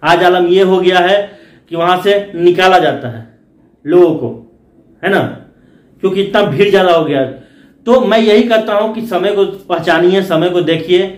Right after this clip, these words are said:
किस चीज़ का समय आ रहा है और वो काम करना स्टार्ट कर दीजिए। क्योंकि दोस्त, मैं एक दोस्त होने के नाते आपको ये बोल रहा हूँ, क्योंकि मैं भी एक बेरोजगार हूँ, कोई मैं नौकरी कहीं करता नहीं हूँ,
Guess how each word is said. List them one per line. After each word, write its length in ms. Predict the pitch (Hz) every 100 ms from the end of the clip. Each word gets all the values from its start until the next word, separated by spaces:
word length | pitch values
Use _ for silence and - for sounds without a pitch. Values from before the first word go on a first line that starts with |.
| - _
किस 180 | - 175
चीज़ 140 | 185 185
का 80 |
समय 300 | 170 170 170
आ 120 | 160 170
रहा 240 | 170 165
है 280 | 170 180 - _ _ _
और 140 | 143 147
वो 260 | 156 165 175
काम 260 | 170 175 165
करना 260 | 165 165
स्टार्ट 300 | 156 156 143
कर 100 | 139
दीजिए। 280 | 117 117 113 - - _ _ _ _ _ _ _ _ _
क्योंकि 220 | 180 190 202
दोस्त, 380 | 208 226 - - _ _ _ _ _ _ _ _
मैं 140 | 160 185
एक 200 | 185 - - 131
दोस्त 300 | 196 226 208
होने 180 | 202 196
के 80 |
नाते 260 | 185 180 190
आपको 220 | 180 170
ये 60 | 165
बोल 200 | 147 135
रहा 100 | 117
हूँ, 220 | 113 113 - _ _ _ _ _ _ _ _ _ _ _
क्योंकि 180 | 185 180
मैं 200 | 180 190
भी 80 | 202
एक 200 | 208 175
बेरोजगार 400 | 190 185 190 190
हूँ, 240 | 190 196
कोई 140 | 185 180
मैं 240 | 180 180 170
नौकरी 240 | 165 180
कहीं 220 | 185 185
करता 300 | 165 156 170
नहीं 160 | 180 170
हूँ, 260 | 170 175